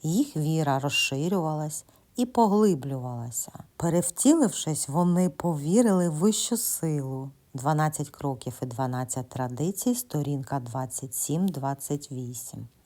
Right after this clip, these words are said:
"Коли я пив, не було людини могутнішої, ніж я, принаймні в моїх власних очах. І в той же час я не міг посміхнутися власному відображенню.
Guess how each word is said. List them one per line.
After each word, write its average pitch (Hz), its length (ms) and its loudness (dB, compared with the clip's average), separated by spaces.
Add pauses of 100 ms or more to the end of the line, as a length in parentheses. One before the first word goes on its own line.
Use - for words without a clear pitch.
"Коли 196 280 6
я 196 160 8
пив, 262 420 4
не 190 160 6
було 240 300 6
людини 240 420 8
могутнішої, 196 840 4
ніж 180 280 6
я, 147 480 2 (300)
принаймні 170 680 4
в 135 120 -4
моїх 160 400 0
власних 170 600 4
очах. 123 640 -6 (320)
І 156 100 -4
в - 100 -2
той 160 260 4
же 143 140 -2
час 185 540 4
я 185 220 4
не 196 140 8
міг 240 260 6
посміхнутися 214 1200 4
власному 151 680 2
відображенню. 131 1120 -2